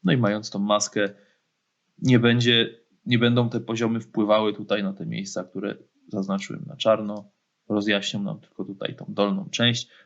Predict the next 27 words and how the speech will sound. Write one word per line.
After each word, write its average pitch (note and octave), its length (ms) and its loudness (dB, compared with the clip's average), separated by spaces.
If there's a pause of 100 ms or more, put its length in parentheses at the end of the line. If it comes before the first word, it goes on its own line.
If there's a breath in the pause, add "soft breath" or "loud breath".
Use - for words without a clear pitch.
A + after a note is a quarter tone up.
Maska D3 340 4
działa A#2+ 260 6
tak A#2 200 0
jak G#2+ 300 -2 (360)
maska A2+ 540 2
w A2 60 -8
przypadku A#2 460 0
każdej A2+ 360 2
innej G2+ 240 -2
warstwy. A#2 600 2 (240 loud breath)
O A2 80 -4
maskach A2 400 2
również A2 320 0
możecie G#2+ 360 -8
się A#2 120 -6
dowiedzieć G#2+ 420 0
je-, G#2+ 200 0
więcej A2+ 440 -2
z G#2+ 40 -6
jednej G#2 280 -4
z - 60 -12
poprzednich G#2+ 480 -4
lekcji, A#2 380 -2 (300 loud breath)
także G#2+ 240 -2
zapraszam G#2 520 2
do, G#2 300 -4
do G2 460 -2